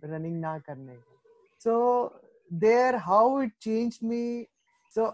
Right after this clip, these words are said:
हंड्रेड days, uh, went, uh, ड-, विप्लव ने जैसे कुछ चैलेंजेस बताए, definitely वैसे भी चैलेंज थे। So, just when hundred days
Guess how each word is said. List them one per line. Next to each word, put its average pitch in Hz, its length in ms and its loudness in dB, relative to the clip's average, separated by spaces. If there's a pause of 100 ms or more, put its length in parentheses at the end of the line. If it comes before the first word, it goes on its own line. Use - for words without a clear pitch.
(120)
हंड्रेड 240 340 2
days, 285 300 0
uh, 196 680 2
went, 233 280 2
uh, 180 460 -6 (200)
ड-, 175 160 -4
विप्लव 185 540 -2
ने 220 120 -2
जैसे 202 360 -2
कुछ 190 220 -8
चैलेंजेस 180 360 0
बताए, 165 220 -4
definitely 180 680 -2
वैसे 170 360 -4
भी 175 180 0
चैलेंज 160 440 -6 (140)
थे। 147 200 -10 (560)
So, 277 260 -4 (340)
just 240 280 -2 (100)
when 269 160 -2 (100)
hundred 175 280 -4
days 226 160 -4